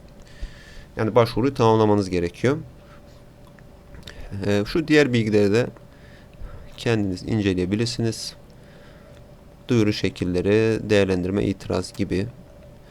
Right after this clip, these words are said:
sözlü sınav konuları, mühendisler için ve diğer sözlü sınav şekli, sözlü sınav komisyonu, bu tür bilgiler burada hepsi mevcut. Bunu hepsini siz kendiniz rahatça inceleyebilirsiniz.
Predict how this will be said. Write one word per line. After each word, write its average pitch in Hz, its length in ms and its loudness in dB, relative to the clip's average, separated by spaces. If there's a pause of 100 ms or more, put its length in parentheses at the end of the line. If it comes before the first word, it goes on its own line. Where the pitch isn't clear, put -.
(160)
sözlü 104 340 -2
sınav 101 280 0
konuları, 98 720 0 (1600)
mühendisler 101 500 2
için 98 380 -4
ve 95 180 -2
diğer 98 260 2 (920)
sözlü 101 280 -2
sınav 98 240 -2
şekli, 95 360 -4
sözlü 95 280 -6
sınav 95 220 0
komisyonu, 90 400 -4
bu 123 100 -2
tür - 180 -4
bilgiler 101 380 0
burada 101 220 2
hepsi 104 380 -2
mevcut. 98 600 0 (1400)
Bunu 104 280 0
hepsini 107 400 0
siz - 220 -6
kendiniz 98 480 -2
rahatça 98 340 0
inceleyebilirsiniz. 98 1080 -2